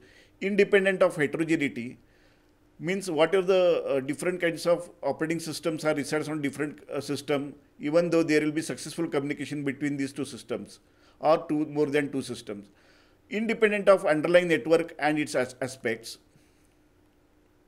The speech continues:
So it won't, won't, uh, bother about the, what kind of network it will be. So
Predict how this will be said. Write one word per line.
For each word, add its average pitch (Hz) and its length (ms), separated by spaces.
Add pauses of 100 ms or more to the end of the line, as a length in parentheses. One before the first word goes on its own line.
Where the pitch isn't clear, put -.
(800)
So 180 140
it 180 120
won't, 170 280
won't, 175 280
uh, 165 140
bother 156 340
about 151 300
the, 147 180
what 143 220
kind 151 180
of 147 160
network 139 400
it 139 140
will 135 80
be. 131 340
So 143 460